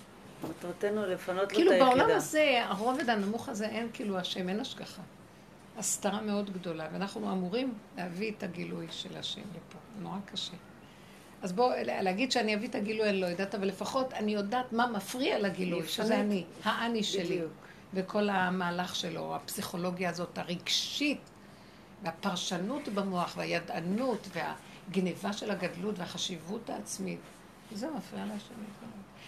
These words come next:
Speaker 2: כל הזמן שאני רואה את זה ומכניס את עצמי, עכשיו,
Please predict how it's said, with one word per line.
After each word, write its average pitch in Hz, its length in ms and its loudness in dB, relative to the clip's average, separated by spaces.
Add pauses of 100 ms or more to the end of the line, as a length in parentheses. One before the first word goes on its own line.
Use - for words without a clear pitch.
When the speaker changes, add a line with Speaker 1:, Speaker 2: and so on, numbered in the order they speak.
(140)
Speaker 2:
כל 381 280 2
הזמן 330 240 2
שאני 233 200 0
רואה 233 340 4
את 208 80 0
זה 190 160 2 (280)
ומכניס 196 500 -2
את - 60 -8
עצמי, 208 300 0
עכשיו, 190 220 0